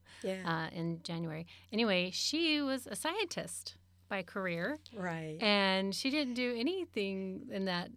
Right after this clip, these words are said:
Speaker 2: vein, creativity, art vein, until she became an olli member. And, man, she's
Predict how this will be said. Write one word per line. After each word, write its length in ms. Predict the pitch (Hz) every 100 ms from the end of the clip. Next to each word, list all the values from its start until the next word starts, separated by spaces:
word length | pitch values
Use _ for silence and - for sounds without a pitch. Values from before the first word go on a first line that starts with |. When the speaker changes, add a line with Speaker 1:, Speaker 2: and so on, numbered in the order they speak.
| 208 -
Speaker 2:
vein, 500 | 196 190 170 175 180
creativity, 640 | - 190 180 185 180 170
art 240 | 175 170 -
vein, 340 | 180 170 170
until 360 | 175 170 170 165
she 160 | 156 180
became 560 | 170 - 170 165 175 -
an 100 | 165
olli 200 | 180 262
member. 460 | 175 170 180 185 190
And, 360 | 165 170 170
man, 240 | 208 277 208
she's 340 | - 302 277